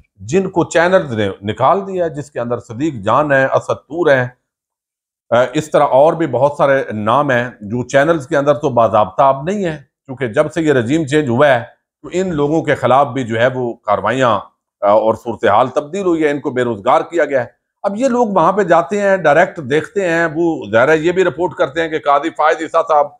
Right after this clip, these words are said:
या कोई चीफ जस्टिस साहब बैठे थे, दाएं तरफ ये बैठा था, बाएं तरफ ये बैठा था, फलां का जो चेहरा है उस पे बारह बजे थे, फलां के जो चेहरा है, अ, या उसकी जो गुफ्तगू है, जो जुमले हैं,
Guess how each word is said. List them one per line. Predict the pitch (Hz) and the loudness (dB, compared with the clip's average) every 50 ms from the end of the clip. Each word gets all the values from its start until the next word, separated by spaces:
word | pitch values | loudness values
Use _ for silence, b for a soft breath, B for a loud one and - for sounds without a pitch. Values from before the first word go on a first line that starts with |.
| _ _ _ _ - 120 | _ _ _ _ -6 -4
या | 117 117 139 151 | 0 2 2 0
कोई | 151 - 175 180 170 156 | 2 0 0 0 0 0
चीफ | - - 175 165 | -2 -4 -6 -4
जस्टिस | 139 151 151 156 160 131 | -2 -4 -4 -4 -2 0
साहब | 156 143 113 | 0 0 2
बैठे | 113 131 135 - 175 170 | 2 2 2 2 0 -2
थे, | 170 165 156 147 139 | 2 2 2 2 2
दाएं | 123 135 147 165 165 | 2 0 2 2 2
तरफ | 156 160 147 139 117 | 0 0 0 0 0
ये | 107 127 165 170 | -2 -4 -4 0
बैठा | 156 156 151 - 160 | 2 0 2 2 0
था, | 139 147 143 143 | 2 2 2 2
बाएं | 139 131 135 147 156 | 2 2 2 0 0
तरफ | 147 147 135 127 104 101 131 | 0 -2 -2 -4 -4 -4 -6
ये | 180 | -4
बैठा | 175 165 156 147 156 156 | 0 0 0 2 2 0
था, | - 156 139 135 - - - _ _ _ _ - | 0 2 2 2 2 0 -6 _ _ _ _ -6
फलां | 151 151 156 170 180 | 0 2 2 2 2
का | 170 175 170 | 2 0 0
जो | 156 151 147 | 0 0 -4
चेहरा | 151 - 196 196 185 175 170 | 0 2 4 4 6 6 6
है | 170 170 | 4 2
उस | - 165 - - | 0 -2 -10 -4
पे | - 160 | -4 -4
बारह | 135 127 143 151 156 175 180 | -2 2 2 2 2 2 0
बजे | 165 165 156 165 160 | 0 -2 -2 -2 -4
थे, | 160 - 156 151 | -4 -2 -4 -4
फलां | 147 147 131 143 143 151 165 165 | -4 -2 -4 -2 0 0 0 0
के | 147 170 165 | -2 -4 -6
जो | 147 147 | -6 -6
चेहरा | - - 185 185 185 170 156 | -8 -4 -2 2 4 4 4
है, | 151 143 135 - _ _ _ _ _ - | 4 2 0 -2 _ _ _ _ _ -2
अ, | 143 135 | -2 0
या | 135 160 165 | 2 2 2
उसकी | 175 160 - - 180 | 2 0 -4 -4 -6
जो | 160 156 151 | -4 -4 -6
गुफ्तगू | 139 147 131 - 175 156 165 190 190 185 | -6 -8 -8 -6 -6 -4 -4 -2 0 2
है, | 175 160 160 160 139 | 4 4 4 2 0
जो | 147 135 | -6 -8
जुमले | 127 156 175 185 190 190 180 | -6 -6 -4 -2 2 2 4
हैं, | 156 147 139 131 | 4 2 2 -2